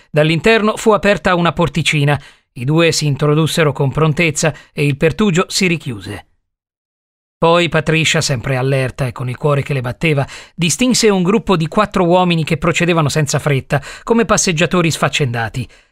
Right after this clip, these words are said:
Anch'essi si fermarono davanti al negozio e bussarono sulla saracinesca. Anche per loro si aprì la porticina dietro la quale sparirono.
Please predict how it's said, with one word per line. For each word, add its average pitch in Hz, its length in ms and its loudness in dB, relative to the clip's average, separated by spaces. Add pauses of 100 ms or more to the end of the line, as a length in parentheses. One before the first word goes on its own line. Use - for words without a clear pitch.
(180)
Anch'essi 160 580 0
si 139 140 -4
fermarono 151 440 2
davanti 143 360 0
al 131 80 0
negozio 143 480 0 (180)
e 165 140 0
bussarono 160 560 2
sulla 147 240 0
saracinesca. 117 760 -4 (720)
Anche 170 340 0
per 156 200 2
loro 147 320 4 (160)
si - 180 -2
aprì 180 260 2
la 208 120 2
porticina 156 640 -2
dietro 139 280 0
la 139 100 2
quale 139 240 0
sparirono. 110 680 -4